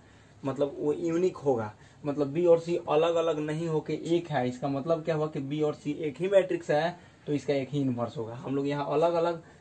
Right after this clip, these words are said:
two inverses of A माने हैं, लेकिन हम अगर इसको B equal to C prove कर देते हैं तो इसका meaning क्या हुआ कि, अ, B और सी अलग अलग नहीं है, एक ही है। इसका मतलब inverse जो है इसका एक ही है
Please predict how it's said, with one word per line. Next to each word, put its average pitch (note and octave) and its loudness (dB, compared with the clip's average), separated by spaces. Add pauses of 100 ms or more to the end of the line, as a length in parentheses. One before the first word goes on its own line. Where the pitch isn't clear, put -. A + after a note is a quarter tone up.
(120)
two F3+ 2
inverses E3 -2
of F3 -6
A E3+ 2
माने E3 0
हैं, E3 -6
लेकिन D3 -4
हम C#3+ -2
अगर C#3+ -4
इसको C#3+ -4
B D#3+ -2
equal E3 0
to D3+ -6
C E3+ 0
prove G3 6
कर F#3 8
देते D3+ 2
हैं D3+ -2 (320)
तो D#3 -4
इसका D3 0
meaning E3+ 2
क्या F3+ 6
हुआ C#3 2 (600)
कि, D3+ -2
अ, C#3 0
B D3 0
और D#3 4
सी D#3 -6
अलग D3+ 4
अलग D3+ 2
नहीं F3 0
है, C3 -4
एक C3+ 0
ही E3 -2
है। C#3 2
इसका C3 -4
मतलब C3 -2
inverse C3+ -2
जो C3+ -2
है B2+ -2
इसका C3 -6
एक B2+ -4
ही B2+ -4
है A2+ -8